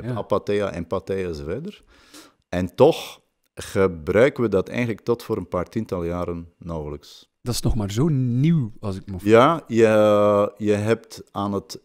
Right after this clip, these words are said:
Speaker 1: einde van de negentiende eeuw een paar filosofen in de stroming wat dan heet fenomenologie.
Speaker 2: Oké.
Speaker 1: Letterlijk phenomena, de dingen die aan ons verschijnen.
Speaker 2: Ja.
Speaker 1: Dus dat betekent,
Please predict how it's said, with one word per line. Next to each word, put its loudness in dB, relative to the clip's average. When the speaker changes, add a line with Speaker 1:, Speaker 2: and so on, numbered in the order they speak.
Speaker 1:
einde 0
van -4
de -2
negentiende -6
eeuw -2
een -4
paar 4
filosofen 0
in -4
de -6
stroming -4
wat -8
dan -8
heet -10
fenomenologie. -8
Speaker 2:
Oké. -10
Speaker 1:
Letterlijk -4
phenomena, -4
de -6
dingen -4
die -4
aan -6
ons -10
verschijnen. -10
Speaker 2:
Ja. -12
Speaker 1:
Dus -14
dat -2
betekent, -2